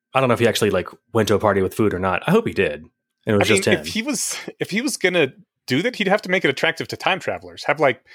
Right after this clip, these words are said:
Speaker 2: interesting people of the present day and catered food and
Speaker 1: Stephen
Speaker 2: lots of
Speaker 1: Hawking
Speaker 2: drugs.
Speaker 1: was there.
Speaker 2: Well, sh-, that's one guy.
Speaker 1: <laughs>
Speaker 2: They, not all the time travelers in the world can talk to just Stephen Hawking.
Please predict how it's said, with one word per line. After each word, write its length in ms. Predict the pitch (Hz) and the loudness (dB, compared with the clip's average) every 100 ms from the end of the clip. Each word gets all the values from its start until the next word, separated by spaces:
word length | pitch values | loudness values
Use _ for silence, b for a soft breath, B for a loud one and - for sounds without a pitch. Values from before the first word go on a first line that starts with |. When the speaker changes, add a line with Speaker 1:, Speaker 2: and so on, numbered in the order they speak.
| b b | b b
Speaker 2:
interesting 440 | 139 139 156 160 135 | -2 -2 -2 -4 -4
people 380 | - 131 151 151 | -6 -2 2 2
of 100 | 127 | 0
the 60 | |
present 360 | - 135 127 123 | 0 0 0 -2
day 360 | 117 131 147 | 2 2 2
and 340 | 151 117 110 98 - | 2 0 0 -2 -6
catered 320 | 135 135 123 | -2 -2 -4
food 360 | - 135 151 | -4 -2 0
and 140 | 127 104 | -2 -2
Speaker 1:
Stephen 260 | 95 110 202 | -2 0 2
Speaker 2:
lots 60 | |
of 40 | 135 | 0
Speaker 1:
Hawking 120 | - | 2
Speaker 2:
drugs. 260 | 131 139 139 | 4 4 2
Speaker 1:
was 180 | 80 - | -4 -6
there. 300 | 151 147 - B B B B B _ _ 403 240 - | -6 -10 -16 B B B B B _ _ -12 -10 -8
Speaker 2:
Well, 140 | 294 262 | -4 -2
sh-, 140 | - - | -4 -2
that's 180 | 170 - | -4 -4
one 320 | 214 170 113 | 0 0 0
guy. 400 | 151 170 190 208 - | -2 0 2 2 2
Speaker 1:
<laughs> 40 | |
Speaker 2:
They, 160 | - 147 | 0 2
not 280 | 165 208 | 4 2
all 220 | 180 160 175 | 6 4 4
the 80 | |
time 240 | 147 156 143 | 0 0 0
travelers 300 | 151 135 127 | 2 0 -2
in 40 | 127 | -4
the 80 | |
world 220 | 117 147 - | 0 0 0
can 100 | 131 | -8
talk 280 | - 143 - | 0 0 0
to 60 | |
just 220 | 107 131 | -2 -2
Stephen 220 | - 123 104 | 0 -4 2
Hawking. 380 | 123 135 - | 2 2 -4